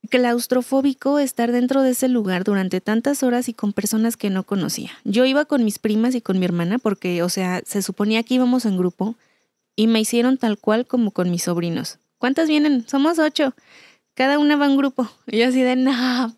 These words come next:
padre, por favor, déjeme con mi hermano, mi prima". <laughs> Y no, te separaban. Entonces, en el grupo en el que yo iba, hasta eso recuerdo, era más, pues era más escuincla, más chiquita.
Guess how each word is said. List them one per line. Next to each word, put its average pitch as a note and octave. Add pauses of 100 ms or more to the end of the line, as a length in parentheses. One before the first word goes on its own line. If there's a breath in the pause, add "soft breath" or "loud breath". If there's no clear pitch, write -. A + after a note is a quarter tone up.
padre, F#3
por G3
favor, A3
déjeme C#4+
con A3+
mi A3+
hermano, B3+
mi E4+
prima". E4+
<laughs> - (1600 loud breath)
Y C4+
no, D#4+
te C4
separaban. C4
Entonces, B3
en A3
el A3+
grupo C4
en D4
el C#4
que A3+
yo A3
iba, G3
hasta F#3+
eso G#3
recuerdo, F#3+
era G3
más, G3 (880)
pues A#3
era C4+
más D4
escuincla, C4
más A3+
chiquita. -